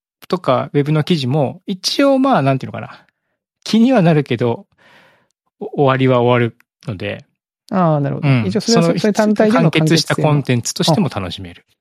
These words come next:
Speaker 2: あ。あー、よくできてる。
Speaker 1: うん。なんで、その、あくまでこう、予-、予告編みたいな感じじゃなくて、
Speaker 2: うん。
Speaker 1: なんかこう、第一章が終わったみたいな感じで、終わるんですよ。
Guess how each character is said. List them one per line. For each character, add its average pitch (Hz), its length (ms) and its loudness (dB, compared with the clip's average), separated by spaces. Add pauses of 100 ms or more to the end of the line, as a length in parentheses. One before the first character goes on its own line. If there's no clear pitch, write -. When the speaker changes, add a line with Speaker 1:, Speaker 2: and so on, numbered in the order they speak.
(320)
Speaker 2:
あ。 156 60 -2
あ - 20 2
ー、 135 380 -4
よ 127 140 -4
く 123 60 -2
で 135 100 -2
き - 40 -12
て - 120 -8
る。 - 80 -8
Speaker 1:
う - 40 -16
ん。 - 20 -20 (100)
な 151 80 2
ん - 20 2
で、 110 80 0
そ 123 100 -2
の、 123 60 2
あ 135 60 0
く - 80 -8
ま 190 60 4
で 151 80 0
こ 127 80 0
う、 - 20 0
予-、 127 120 2 (100)
予 139 120 0
告 175 240 -2
編 160 260 0
み 147 100 -2
た 123 80 -2
い - 0 -
な 113 60 -6
感 127 120 -2
じ 117 40 -6
じ 123 60 -4
ゃ - 20 -2
な 117 100 -4
く - 80 -16
て、 185 340 -2 (380)
Speaker 2:
う 170 40 4
ん。 131 220 -2 (320)
Speaker 1:
な 151 80 -2
ん - 20 -2
か 104 100 -8
こ 110 60 -4
う、 104 40 -4
第 127 260 -4
一 113 100 0
章 - 280 -2
が 101 80 -10
終 101 100 0
わ 107 80 2
っ - 100 -10
た 180 120 -2
み 165 80 2
た 131 80 -4
い - 20 -6
な 101 80 -10
感 104 180 -10
じ 92 120 -8
で、 170 240 -6 (760)
終 120 100 2
わ 113 60 2
る 101 100 -2
ん 87 60 -8
で - 80 -20
す - 140 -12
よ。 120 80 -16